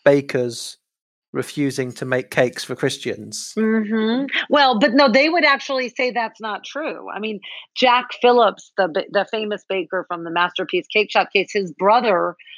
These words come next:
Speaker 2: you know, went to a different baker and tried to get them to put, um, sort of i-, an anti-gay slogan on the cake and professed that that was part of his Christian values and that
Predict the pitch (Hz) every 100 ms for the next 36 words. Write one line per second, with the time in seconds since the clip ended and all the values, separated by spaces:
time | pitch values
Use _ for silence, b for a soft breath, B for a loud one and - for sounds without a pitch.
0 | B B 214 196 180 165 214 208 202 -
1 | 214 185 160 240 226 220 196 147 220 233
2 | - 220 202 190 180 240 214 214 214 202
3 | 202 202 190 185 190 185 - 190 165 _
4 | _ _ - 190 175 - - 208 175 _
5 | - 214 - 196 - 240 240 233 214 208
6 | 196 175 208 220 202 - - 196 214 196
7 | 190 170 165 160 156 - 220 175 139 -
8 | - _ b b b 202 202 190 147 -
9 | 233 202 233 214 - - 196 214 202 196
10 | 202 - 220 196 208 185 - - - -
11 | 233 185 185 208 226 196 175 156 202 180
12 | 180